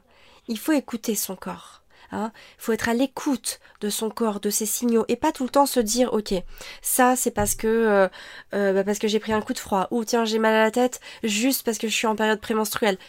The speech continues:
Bien sûr que ça peut arriver aussi, je dis pas que ça n'arrive jamais, je dis pas que chaque mot de tête est, est à chaque fois quelque chose, un signal inconscient de, de l'univers, euh, de, vers nos, pour notre intuition, bien sûr que non. Mais il y a quand même beaucoup de signaux que le,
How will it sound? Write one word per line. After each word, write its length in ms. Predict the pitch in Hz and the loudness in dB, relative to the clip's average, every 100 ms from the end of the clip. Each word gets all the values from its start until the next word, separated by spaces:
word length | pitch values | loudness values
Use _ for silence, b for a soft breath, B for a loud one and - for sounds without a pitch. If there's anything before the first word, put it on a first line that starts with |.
| - | -6
Bien 240 | 214 320 | 2 4
sûr 320 | 320 - 269 | 4 2 0
que 120 | 208 214 | 0 -2
ça 120 | 208 | -2
peut 160 | - | 0
arriver 300 | 202 202 196 | 0 2 6
aussi, 380 | 208 233 - 214 | 6 6 2 -2
je 80 | 185 | -4
dis 140 | 170 190 | -10 0
pas 160 | 254 | 2
que 80 | - | 2
ça 100 | 208 | 2
n'arrive 300 | 190 185 190 | 2 2 2
jamais, 320 | 202 240 233 | 2 2 0
je 40 | 190 | 0
dis 80 | |
pas 140 | 196 208 | -4 -6
que 120 | 196 | -6
chaque 260 | 190 208 208 | -4 -4 0
mot 100 | 196 | 0
de 60 | |
tête 260 | - 254 - B B B B | 4 2 2 B B B B
est, 240 | - 202 220 | 2 6 8
est 60 | |
à 80 | 196 | 8
chaque 200 | 196 226 | 6 4
fois 140 | - 233 | 4 2
quelque 260 | 220 214 | 2 0
chose, 240 | 208 226 233 | 2 4 4
un 160 | - | 2
signal 420 | 233 247 240 254 | 2 4 6 6
inconscient 640 | 240 196 226 196 - 247 240 | 6 2 -2 -2 4 4 4
de, 140 | 196 175 B B | 2 -2 B B
de 60 | - | -4
l'univers, 680 | 180 214 226 220 - 240 214 | -2 0 0 2 2 2 2
euh, 300 | 190 185 196 185 | 4 6 4 2
de, 140 | - 180 | -6 0
vers 220 | 208 196 | 4 4
nos, 160 | 190 190 | 2 0
pour 160 | 190 | 0
notre 240 | 196 196 - | 0 0 -2
intuition, 420 | 208 285 359 285 | -2 -2 0 0
bien 160 | 202 214 | 0 -2
sûr 180 | - | -4
que 120 | - 254 | -2 0
non. 180 | 285 B B B B B B | 0 B B B B B B
Mais 160 | 240 254 | 2 4
il 60 | |
y 60 | 233 | 2
a 60 | 226 | 2
quand 120 | 269 | 4
même 180 | 330 262 | 4 2
beaucoup 220 | 247 - | 0 -4
de 60 | |
signaux 420 | - - 240 240 269 | -4 -2 2 2 2
que 140 | 233 | 0
le, 160 | 202 | -4